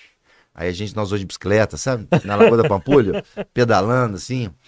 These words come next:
quase caindo, com roupa de motoqueiro, bicicleta. Fizemos ela subir na escada da mansão, Totô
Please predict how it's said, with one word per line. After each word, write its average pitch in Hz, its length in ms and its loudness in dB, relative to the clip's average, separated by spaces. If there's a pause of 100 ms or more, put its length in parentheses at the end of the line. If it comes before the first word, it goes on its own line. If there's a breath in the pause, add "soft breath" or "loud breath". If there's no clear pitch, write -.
(220 soft breath)
quase 113 240 2
caindo, 110 460 0
com - 160 -8
roupa 98 220 -6
de 92 60 -6
motoqueiro, 95 540 -2
bicicleta. 98 720 2 (440 soft breath)
Fizemos 104 600 -2 (200 soft breath)
ela 95 120 -4
subir 92 240 -8
na 90 60 -6
escada 87 340 -8
da 82 80 -6
mansão, 85 480 -10
Totô 90 260 -12